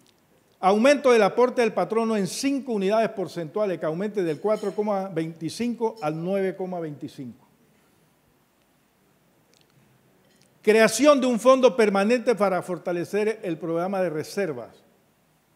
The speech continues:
la, o las reservas del, del sistema de pensiones. Esa es la base. La siguiente.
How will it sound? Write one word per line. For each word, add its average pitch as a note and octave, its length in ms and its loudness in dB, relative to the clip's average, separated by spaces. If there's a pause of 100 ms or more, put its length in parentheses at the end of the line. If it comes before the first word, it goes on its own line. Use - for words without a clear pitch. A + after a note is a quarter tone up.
(420)
la, D#3+ 160 -12
o E3+ 100 -4
las G3 200 -2
reservas F#3+ 580 -4
del, C3 180 -10 (240)
del C#3 200 -8
sistema D#3 400 -6
de C3+ 100 -6
pensiones. A2 480 -14 (1500)
Esa G#3+ 280 -6
es G#3+ 120 -4
la G3+ 100 -4
base. F#3+ 320 -8 (1160)
La D3 100 -8
siguiente. G3+ 560 -2